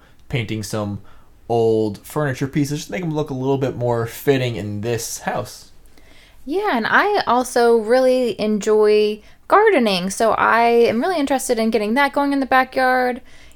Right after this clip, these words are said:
Speaker 2: You know, that'll cut down on groceries if we can successfully get some veggies growing back there. That'll be really cool.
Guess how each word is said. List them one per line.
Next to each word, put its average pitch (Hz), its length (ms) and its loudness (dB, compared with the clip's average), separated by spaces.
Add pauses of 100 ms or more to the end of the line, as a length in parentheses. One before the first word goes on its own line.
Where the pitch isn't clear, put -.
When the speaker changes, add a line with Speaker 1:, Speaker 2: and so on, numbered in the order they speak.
Speaker 2:
You 214 40 -4
know, 208 80 0
that'll 202 160 4
cut 202 160 2
down 208 160 2
on 190 140 0
groceries 254 560 0
if 208 100 -4
we 214 60 -4
can 214 160 -2
successfully 196 600 -2
get - 200 -2
some 160 400 -4
veggies 196 420 0
growing 90 280 -4
back - 240 -8
there. - 220 -4
That'll 110 260 -2
be 196 160 -10
really 104 200 -4
cool. - 280 -8